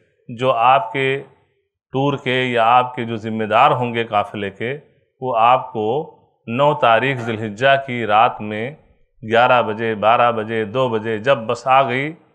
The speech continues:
उस वक्त आपको बस में बिठा देते हैं और मिना से अरफात के लिए रवाना कर देते हैं।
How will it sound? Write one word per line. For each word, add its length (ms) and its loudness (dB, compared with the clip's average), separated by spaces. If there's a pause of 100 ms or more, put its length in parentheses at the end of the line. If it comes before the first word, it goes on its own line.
(460)
उस 240 -6
वक्त 440 0
आपको 540 0
बस 220 -4
में 120 -6
बिठा 240 0
देते 340 -4
हैं 200 -10 (460)
और 220 2
मिना 280 -4
से 140 -6
अरफात 500 -2
के 60 -10
लिए 260 -8 (420)
रवाना 440 -4 (480)
कर 140 4
देते 360 -4
हैं। 180 -12